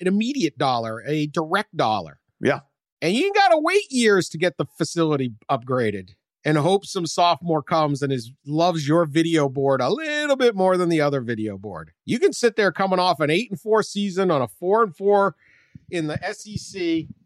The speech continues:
Speaker 1: and bang, we got six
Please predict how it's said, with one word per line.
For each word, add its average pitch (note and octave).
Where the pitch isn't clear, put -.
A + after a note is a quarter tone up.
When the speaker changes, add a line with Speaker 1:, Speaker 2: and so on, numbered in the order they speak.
Speaker 1:
and C3+
bang, C3+
we C3+
got C#3+
six -